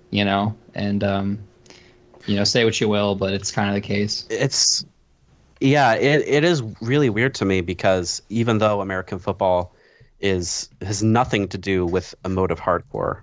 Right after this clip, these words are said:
Speaker 2: musically, it's impossible to talk or think about emo in twenty twenty without looking through the prism of this song, uh, because of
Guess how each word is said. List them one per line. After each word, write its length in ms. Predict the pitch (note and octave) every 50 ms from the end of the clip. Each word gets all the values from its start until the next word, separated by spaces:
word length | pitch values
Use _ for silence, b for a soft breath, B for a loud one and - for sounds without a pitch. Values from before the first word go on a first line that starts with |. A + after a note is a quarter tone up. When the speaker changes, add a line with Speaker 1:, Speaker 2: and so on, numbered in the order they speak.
| -
Speaker 2:
musically, 680 | - F#2 F#2 F2+ E2 E2 D#2 - G1+ G1+ G1+ G1+ - - - - - - - - - - - _ -
it's 240 | - G#2 G#2 - - - _ - -
impossible 720 | A2+ A2 G2 - - A#2 A2 - - G#2+ G2+ G#2 G2+ F#2
to 320 | - - F#2+ F#2 F2+ - _ _ _ _
talk 360 | - - - A#2 B2+ B2+ -
or 80 | F2 D#2+
think 320 | - - - G#2 G#2+ -
about 380 | A2+ - - E2 D#2+ D2 - - b b b b b b _ -
emo 420 | G#2 A2 G#2+ G2+ G2+ G2 F2+ F2+ F2+
in 100 | F2+ F2+
twenty 240 | - - G2 F#2+ F2
twenty 420 | - - F#2+ G2+ G#2 F2+ E2+ F2
without 500 | - - F2+ F2 F2 F2 F2 E2+ - C2
looking 260 | C#2+ F2+ - F#2 F#2
through 280 | F2 - - F#2+ F#2 F2+
the 80 | F2+ F2+
prism 520 | - - - G#2 G2+ G2 G2+ - F2 F2
of 140 | E2 E2 E2+
this 140 | F2+ E2 -
song, 560 | - - E2 F#2 E2+ D2 C2+ - - A2+ A2+ B B B B B B B B B B -
uh, 420 | F2 F2 F2 F2 F2 E2+ F2 C#2+ - - - - - - - - -
because 400 | G#2 F#2+ - - F#2+ F#2 F2 -
of 280 | F2 E2 - - -